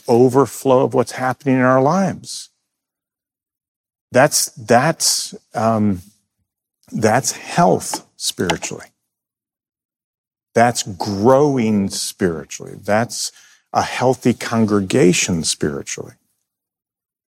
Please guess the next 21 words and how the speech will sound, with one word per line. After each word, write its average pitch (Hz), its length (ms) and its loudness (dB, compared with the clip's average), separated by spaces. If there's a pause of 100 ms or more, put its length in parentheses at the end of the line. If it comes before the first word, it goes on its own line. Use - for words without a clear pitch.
(880)
Right? 156 200 4
I 143 60 6
mean, 127 120 6
if, 220 200 4
if 113 200 0
a 120 160 2
church - 460 2
where 120 160 4
nobody 175 1040 4 (640)
is 127 240 4
actually 143 600 2
experiencing 135 960 4
the 107 80 6
grace 120 500 2
of 117 160 -6
God, 117 540 0
which 107 280 0
is 98 180 -2
liberating 131 920 4
<laughs> - 320 0
their, 113 340 4